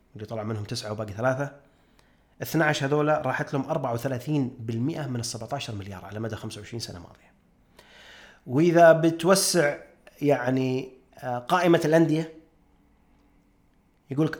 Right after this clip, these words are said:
أربعة وخمسين بالمئة من السبعتاشر مليار وصلت إلى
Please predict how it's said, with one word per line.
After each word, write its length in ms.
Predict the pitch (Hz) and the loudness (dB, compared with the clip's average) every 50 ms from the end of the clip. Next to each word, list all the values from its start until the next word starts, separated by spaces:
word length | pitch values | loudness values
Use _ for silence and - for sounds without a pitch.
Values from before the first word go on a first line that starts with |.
| - - | 2 6
أربعة 400 | 185 233 233 196 208 165 165 170 | 8 8 8 10 10 10 10 10
وخمسين 520 | - - 165 156 - - 156 143 135 117 | 8 6 2 2 2 2 0 0 0 0
بالمئة 460 | 117 120 120 120 120 107 104 110 - - - - - - - - - - | 0 0 0 0 -2 -4 -6 -10 -12 -16 -18 -18 -18 -20 -20 -14 -4 0
من 120 | 147 180 | 2 2
السبعتاشر 540 | 170 - - 131 123 117 123 117 110 - 117 | 2 2 0 -2 -4 -4 -8 -8 -8 -8 -8
مليار 420 | 110 110 107 107 110 110 113 113 - - _ - _ - _ _ _ _ _ _ _ _ _ - - | -8 -6 -8 -8 -10 -10 -12 -14 -16 -20 _ -20 _ -20 _ _ _ _ _ _ _ _ _ -8 -4
وصلت 600 | 143 170 175 - 196 190 185 185 - - - - - - - - | -2 -2 0 0 -2 -2 -2 -6 -8 -14 -16 -16 -18 -18 -8 -4
إلى 320 | 135 143 147 147 165 165 | -2 0 2 2 2 0